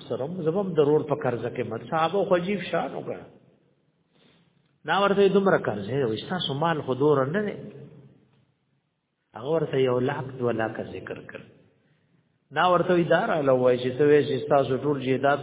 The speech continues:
خرڅ کوي، لاک دوه پې نه برابرېږي۔ په هغه خو بایس لاک درهمه قرضه ده۔ دی وایي، په هیڅ طریقه لاره نه جوړېده۔ بس د پلار وصیت یې رایاد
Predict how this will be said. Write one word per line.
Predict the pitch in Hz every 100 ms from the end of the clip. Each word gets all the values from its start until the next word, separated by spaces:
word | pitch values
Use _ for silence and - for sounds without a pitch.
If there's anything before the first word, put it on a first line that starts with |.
| -
خرڅ | 151 151
کوي، | 156 151
لاک | 143 143 139
دوه | 135 135
پې | 131
نه | 127
برابرېږي۔ | 139 127 113 107 110 107 107 95 - - - - _ _
په | -
هغه | 55 -
خو | -
بایس | 131 127 143 196 170 -
لاک | 151 135 156 135 117
درهمه | 117 113 156 139
قرضه | 135 107 95 98 156
ده۔ | 160 - - - - - _ _ _ _ _ _ _ _ _ _ _ _ _ _ _ _ _ _ _ _ _ _ _ _ _ _ _ _ _
دی | 185
وایي، | 254 247
په | 226
هیڅ | 233 240
طریقه | 220 196 180 165
لاره | 147 151 139
نه | 127 127
جوړېده۔ | 120 110 104 98 95 78 - - - - _ _ -
بس | 180
د | 175 160
پلار | 147 156 180
وصیت | 156 143 131 139 151
یې | 143 120
رایاد | 107 104 120